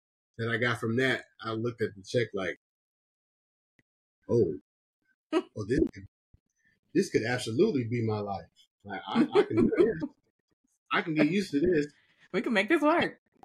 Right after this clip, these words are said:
Speaker 1: We can make this work.
Speaker 2: <laughs>
Speaker 1: And I think it was, it was even solidified even more when I got my first royalty check from the Christina Aguilera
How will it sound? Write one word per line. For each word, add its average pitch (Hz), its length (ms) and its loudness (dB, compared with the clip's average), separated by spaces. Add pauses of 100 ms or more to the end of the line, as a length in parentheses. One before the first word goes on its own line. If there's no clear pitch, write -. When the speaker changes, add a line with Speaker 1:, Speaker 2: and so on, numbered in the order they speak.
(140)
Speaker 1:
We 165 100 -8
can 165 180 2
make 160 220 0
this 160 200 -4
work. 175 340 0
Speaker 2:
<laughs> - 40 -20
Speaker 1:
And 123 560 0 (640)
I - 120 0
think 143 140 -6
it 139 100 4
was, 120 340 0 (520)
it 127 120 4
was 120 200 6
even 117 640 4 (420)
solidified 117 760 0
even 107 280 -2
more 110 500 2 (460)
when 107 160 0
I 107 120 4
got 98 140 -2
my 101 220 -6
first 101 320 -4 (100)
royalty 101 420 4
check 90 220 -8 (300)
from 101 540 2 (1200)
the 98 80 -8
Christina 101 480 -2
Aguilera 92 640 -2